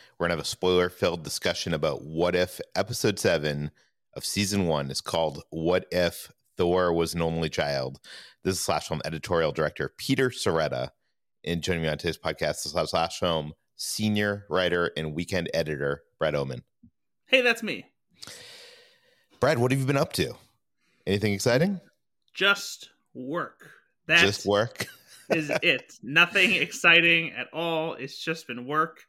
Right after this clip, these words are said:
Speaker 2: And yeah, that is, that is it.
Speaker 1: Yeah.
Speaker 2: Trying to relax here and there, not really going anywhere 'cause there's nothing to do.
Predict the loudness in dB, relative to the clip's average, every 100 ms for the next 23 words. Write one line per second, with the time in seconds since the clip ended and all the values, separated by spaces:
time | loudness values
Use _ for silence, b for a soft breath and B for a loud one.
0 | b b b b -2 -2 -2 -4 -10 -14
1 | -20 _ -20 -8 -6 -6 -10 -8 -8 -8
2 | -12 -18 -16 -8 -8 -6 -8 -6 -2 -2
3 | -4 -6 -2 0 0 -2 -4 -4 -4 -4
4 | -4 -6 -8 -10 -10 -10 -8 -8 -8 -8
5 | -8 -6 -4 -4 -6 -12 -16 -14 -12 -14
6 | -14 -18 -18 -16 -10 -10 -10 -12